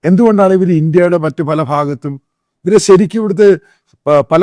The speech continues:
പോലീസും ഇന്റലിജൻസും ഭയങ്കരമായിട്ട് മോണിറ്റർ ചെയ്യുമല്ലോ? കാരണം ഇവരാണ് പലതും എത്തിച്ചു കൊടുക്കുന്ന പല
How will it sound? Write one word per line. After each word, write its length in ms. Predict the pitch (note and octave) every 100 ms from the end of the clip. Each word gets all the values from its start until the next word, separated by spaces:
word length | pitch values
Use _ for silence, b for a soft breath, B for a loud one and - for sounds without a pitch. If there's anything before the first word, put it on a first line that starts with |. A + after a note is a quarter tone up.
| F3
പോലീസും 460 | E3 F3+ F#3 F#3 G3 F3
ഇന്റലിജൻസും 520 | E3+ F#3 F#3 F3 F3
ഭയങ്കരമായിട്ട് 540 | D3 F3 F#3+ F#3+ F#3 E3 E3+
മോണിറ്റർ 340 | F3+ F3+ E3+
ചെയ്യുമല്ലോ? 280 | D3+ B2+ B2+ D#3+
കാരണം 260 | E3 E3+ E3 _ _ _ _ _ - D3
ഇവരാണ് 340 | G#3 A3 G#3+ D#3
പലതും 300 | F3 F3 G3+
എത്തിച്ചു 280 | D#3 G3 G3+
കൊടുക്കുന്ന 320 | F3+ D3+ D3 C#3
പല 80 | C#3+